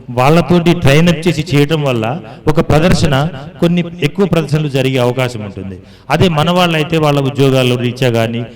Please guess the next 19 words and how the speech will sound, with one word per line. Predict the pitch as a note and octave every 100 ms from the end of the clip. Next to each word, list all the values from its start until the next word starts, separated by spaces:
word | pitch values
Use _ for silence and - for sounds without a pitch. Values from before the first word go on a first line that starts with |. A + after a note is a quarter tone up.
| A#2 A2+
వేరే | C#3+
రకంగా | D#3+ B2 C3 B2
రీత్యా, | A#2 A2+ A#2+ A2
ముఖ్యంగా | A#2+ A2+ D#3+ D#3
సినిమా | D3+ D#3+ C#3 B2 G2+ B2+ G2+ B2 A2+ _ _ _ _ _ _ _ -
ఒక | C3+
వర్క్షాప్ | D3 C3+ - E3+ F3 D#3+
పదిహేను | D3 C#3 C#3
రోజులు | C#3+ D3+ C#3
చేసి | D3+ C#3+ B2 B2 B2 A#2+ -
కట్ | C3+ C3+
చేస్తే | E3 - C3 A#2+ B2 B2 B2 B2
ఆయన | B2+ B2 A#2
జూబ్లీ | B2 C3 C3+
హిల్స్‌లో, | B2+ - C3 A#2+
ఫిలిం | A#2 B2+
నగర్‌లో | B2 A#2 A#2 A#2 G#2+ A#2+ A2 A#2
తిరుగుతూ | D3 D#3+ C3+
ఉంటారు. | A2 G#2 F#2 F2 F2+